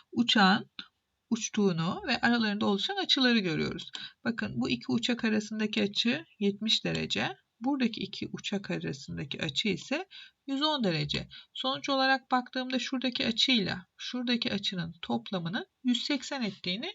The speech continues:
görüyorum. Şimdi yüz on artı yetmiş, yüz seksen. Demek ki bu iki açı birbirini bütünlüyor.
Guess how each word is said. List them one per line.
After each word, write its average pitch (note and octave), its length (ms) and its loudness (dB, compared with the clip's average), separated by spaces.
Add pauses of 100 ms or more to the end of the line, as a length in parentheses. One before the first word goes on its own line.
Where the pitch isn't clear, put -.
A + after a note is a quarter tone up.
(440)
görüyorum. G#3+ 440 2 (260)
Şimdi A3 200 -4
yüz A3+ 280 2
on D#4+ 140 0
artı F#3+ 380 2
yetmiş, G#3+ 800 0 (200)
yüz C4 220 -2
seksen. E3+ 480 -2
Demek D4+ 280 -4
ki A3 160 -4
bu C#4+ 100 0
iki A#3+ 300 0
açı A3+ 480 2 (320)
birbirini A#3 640 0
bütünlüyor. E3+ 580 -2